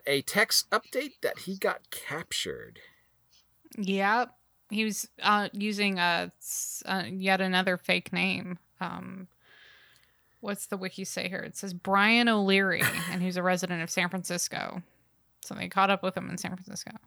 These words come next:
Speaker 1: So he, uh, he served the twenty-six years in prison.
Speaker 2: Uh, not quite. He was, he was paroled in two thousand twelve.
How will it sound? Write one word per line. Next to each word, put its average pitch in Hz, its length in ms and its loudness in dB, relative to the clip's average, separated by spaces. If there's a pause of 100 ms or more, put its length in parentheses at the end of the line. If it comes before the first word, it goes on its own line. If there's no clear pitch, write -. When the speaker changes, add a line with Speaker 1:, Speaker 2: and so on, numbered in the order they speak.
(220)
Speaker 1:
So 95 480 -8
he, 113 320 -4
uh, 104 160 0
he 107 100 -6
served 110 600 -2 (500)
the - 140 -12 (100)
twenty-six - 600 -8
years 101 240 -10
in 95 120 -12
prison. 113 540 -14 (1000)
Speaker 2:
Uh, 294 400 6
not 349 240 8
quite. 208 520 8
He 226 100 2
was, 233 200 0 (220)
he 220 160 -2
was 220 160 -2
paroled 196 460 0
in 185 100 0
two 185 160 -4
thousand 190 680 -6
twelve. - 480 -8